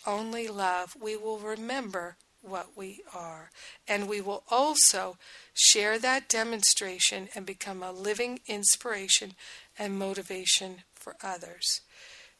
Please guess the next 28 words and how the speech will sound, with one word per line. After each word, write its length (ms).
This 560
is 260
all 520
we 220
need 400
to, 240
is 180
be 240
willing 540
to 120
fulfill 440
our 160
function. 580
And 140
we 120
will 160
be 180
led 420
and 200
guided. 420
Let 160
us 160
be 200
devoted 640
to 200
our 240
teacher. 580
<sighs> 80